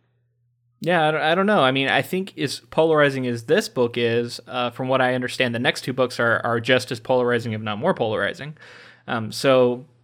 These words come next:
I don't know. That's something I kinda wanna discover myself. I think I will read on, but I think we should get to the plot breakdown, and then, uh, maybe at the end we can kinda revisit all this stuff once we've, we, once we, once we establish what actually happens,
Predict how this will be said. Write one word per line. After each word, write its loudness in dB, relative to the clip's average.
I 4
don't 4
know. 0
That's 4
something -2
I 6
kinda 2
wanna 0
discover -2
myself. -2
I -2
think -6
I 0
will 0
read -4
on, -4
but 4
I -8
think -4
we -2
should -2
get 0
to -2
the -4
plot 0
breakdown, -6
and -8
then, -4
uh, -4
maybe -2
at 0
the -4
end -4
we -4
can -10
kinda -4
revisit -6
all -6
this -10
stuff -10
once -12
we've, -6
we, 0
once -2
we, 2
once 0
we 2
establish 2
what 0
actually -2
happens, -12